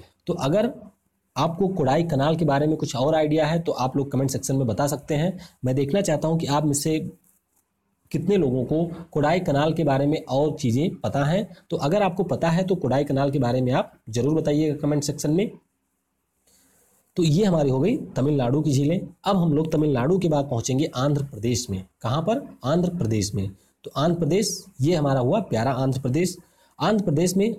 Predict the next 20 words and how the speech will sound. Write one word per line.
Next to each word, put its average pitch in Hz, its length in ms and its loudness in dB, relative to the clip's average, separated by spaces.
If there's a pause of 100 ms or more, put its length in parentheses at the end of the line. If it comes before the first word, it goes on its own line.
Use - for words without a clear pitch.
आपको 156 320 0
एक 151 200 0
झील 147 240 2
यहाँ 135 180 2
पर 147 120 0
मिलेगी 151 380 2
पश्चिमी 139 400 -2
गोदावरी 120 440 2
में, 170 180 2 (340)
जिसका 143 340 0
नाम 156 160 2
है 165 80 2
कोलेरू 127 420 2
झील। 98 280 0 (440)
क्या 147 120 0
नाम 151 140 2
है 151 60 2
इसका? 226 240 -2 (240)
कोलेरू 131 380 2
झील। 104 340 0